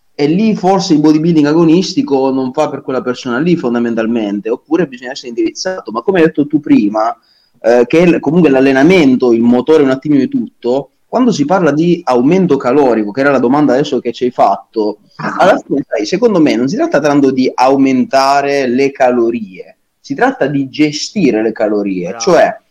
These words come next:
Speaker 1: eh, nel senso,
Speaker 2: Yes.
Speaker 1: come dicevo prima io, io mi sono capi-, mm, mi sono capitati dei periodi in cui, anzi,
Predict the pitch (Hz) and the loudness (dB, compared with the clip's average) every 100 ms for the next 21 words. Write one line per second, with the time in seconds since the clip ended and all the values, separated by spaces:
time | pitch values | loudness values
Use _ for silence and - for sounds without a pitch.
0 | _ _ _ _ - 143 - - 165 190 | _ _ _ _ -8 -4 -4 0 2 2
1 | 185 160 127 113 - 117 104 _ _ _ | 2 0 0 -2 -2 -4 -4 _ _ _
2 | - - - 208 180 147 180 156 151 147 | -20 -16 -2 2 2 2 2 2 2 0
3 | 135 135 123 104 101 101 - - _ 170 | 0 0 -2 -2 -2 -6 -10 -14 _ -2
4 | 180 143 147 160 165 - - 135 135 139 | 0 2 0 0 0 -2 0 2 4 4
5 | 143 156 165 175 156 123 147 147 214 170 | 2 0 -2 -2 -2 0 0 2 2 2
6 | 147 160 165 143 147 127 104 | 2 0 -2 0 0 -2 -6